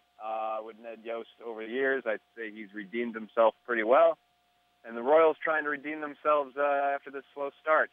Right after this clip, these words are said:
So we'll see how the rest of the month progresses. But hard not to notice they got seven games against the White Sox this month.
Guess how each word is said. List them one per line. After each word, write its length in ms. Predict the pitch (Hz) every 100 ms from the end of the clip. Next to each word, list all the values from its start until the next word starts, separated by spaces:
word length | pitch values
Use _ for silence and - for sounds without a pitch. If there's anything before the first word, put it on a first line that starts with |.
| _
So 100 | 117
we'll 160 | 113 _
see 160 | 131 123
how 160 | 123
the 80 | 120 120 - 127
rest 160 | 127 _
of 60 | 120
the 20 |
month 140 | 127 -
progresses. 440 | 110 110 107 104
But 120 | 110 110
hard 180 | 143
not 160 | 143 127
to 80 | 123
notice 240 | 127 117 -
they 80 | 110
got 140 | 110 - -
seven 240 | 123 120 113
games 340 | 120 117 110 -
against 240 | 101 113 -
the 80 | 107
White 220 | 101 104 -
Sox 180 | 101 98 - 101
this 80 | _
month. 220 | 104 98